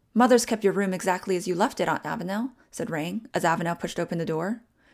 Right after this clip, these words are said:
"Your workshop too, but she had to move some of it to storage." "I see," said Avenel,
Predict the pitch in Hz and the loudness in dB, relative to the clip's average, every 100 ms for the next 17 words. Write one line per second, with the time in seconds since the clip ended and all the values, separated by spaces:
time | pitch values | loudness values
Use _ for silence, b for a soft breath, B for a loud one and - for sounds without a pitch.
0 | b 208 233 269 190 - 233 180 - - | b 2 4 2 0 0 0 0 0 -2
1 | 202 233 233 202 185 185 156 135 131 - | 2 0 0 0 0 -2 -6 -4 -6 -6
2 | - 160 147 - - - _ _ _ _ | -4 -2 -4 -6 -10 -18 _ _ _ _
3 | _ _ 170 - 226 - - 143 147 156 | _ _ -8 -2 0 0 -2 -4 -4 -4
4 | 175 208 | -4 -8